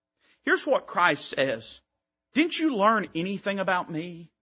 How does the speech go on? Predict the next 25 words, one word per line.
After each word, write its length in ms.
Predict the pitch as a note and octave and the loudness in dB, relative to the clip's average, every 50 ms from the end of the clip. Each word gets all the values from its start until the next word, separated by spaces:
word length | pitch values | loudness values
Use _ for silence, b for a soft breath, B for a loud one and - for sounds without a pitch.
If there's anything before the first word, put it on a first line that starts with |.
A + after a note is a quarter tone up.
| _ _ _ _ _ - | _ _ _ _ _ -4
when 180 | F3 F3+ D#3 C#3 | -2 -2 -2 -2
you 220 | C3+ C3 D#3+ E3 | -4 -6 -6 -8
saw 280 | - - D#3 C#3 C#3 C#3 | -6 -4 -2 0 0 0
me 200 | C#3+ C#3 C3+ B2+ | -2 -4 -4 -4
do 200 | A#2 A#2 B2 B2 | -6 -6 -4 -4
that?" 220 | A#2+ A#2+ B2+ C3 C3 - _ _ _ _ _ _ _ _ _ _ _ _ _ _ _ _ _ _ _ _ _ _ - | -4 -6 -6 -8 -12 -18 _ _ _ _ _ _ _ _ _ _ _ _ _ _ _ _ _ _ _ _ _ _ 2
Do 80 | C#4 D4 | 6 6
you 220 | C#4+ D#4 D#4 C#4 | 8 8 8 8
really 340 | B3 D#4 F#4 G4+ G4 F#4+ D#4+ | 8 8 10 10 10 8 6
think 440 | - - - C#4+ C#4+ D4+ C#4 - - | 4 4 6 6 6 6 4 2 4
when 120 | C4 C4 | 8 8
I'm 260 | B3 A3 G3+ F#3 F#3 | 8 8 8 6 4
warning 460 | G#3+ C4 D#4 F4 F4+ F#4 F4+ E4 D#4+ D#4+ | 6 6 8 8 8 6 4 2 2 2
you 160 | D4+ D#4+ D4+ | 2 2 2
against 320 | C#4 A3 B3+ A#3 - - | 2 0 0 -2 -2 0
the 80 | A#3+ G#3 | 0 4
leaven 420 | G3 G3 A3+ C#4 D#4+ D4 D4+ D4 | 6 8 10 10 10 10 8 6
of 140 | C4+ A#3 F3+ | 2 2 0
the 80 | G#3 - | -2 0
Pharisees 800 | - - C4 C#4+ D4 D4+ C#4+ C#4 - C#4+ D4 D4+ C#4 A3 D#3 | 6 8 10 12 12 10 10 8 4 -2 -4 -2 -2 -2 -2
and 100 | G3+ A3 | 0 2
the 60 | G#3+ | 2
leaven 400 | G#3 G#3 A3+ C#4+ D#4+ D4 B3+ C4 | 4 6 8 8 8 8 6 2
of 120 | A#3 G#3 D#3 | 0 0 0
Herod, 320 | D3+ A#3+ B3 B3+ B3+ B3 | 4 6 8 8 8 6